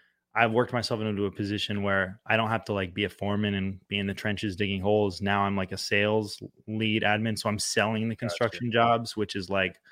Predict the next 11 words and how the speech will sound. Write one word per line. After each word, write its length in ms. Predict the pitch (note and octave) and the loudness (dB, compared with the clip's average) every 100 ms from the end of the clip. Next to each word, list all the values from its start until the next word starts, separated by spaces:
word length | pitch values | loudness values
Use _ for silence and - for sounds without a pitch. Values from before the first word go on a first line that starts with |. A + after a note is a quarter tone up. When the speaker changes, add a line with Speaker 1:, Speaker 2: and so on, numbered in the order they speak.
| _ _ _ | _ _ _
Speaker 1:
way 180 | - E3 | 8 10
better. 320 | C3+ B2 B2 | 12 10 10
I'll 60 | A#2+ | 8
go 160 | A2+ B2 | 6 4
out, 60 | |
make 200 | A#2+ A#2 | 4 -2
proposals, 720 | - G#2 - A#2 G#2+ G#2+ G2+ F#2+ | -8 -6 2 2 4 2 2 0
and 140 | G2+ | -2
then 280 | G2+ G2 F2+ | -2 -2 -4
it's, 120 | G#2+ D3 - | -8 -8 2
it's 260 | C#3+ - | 2 2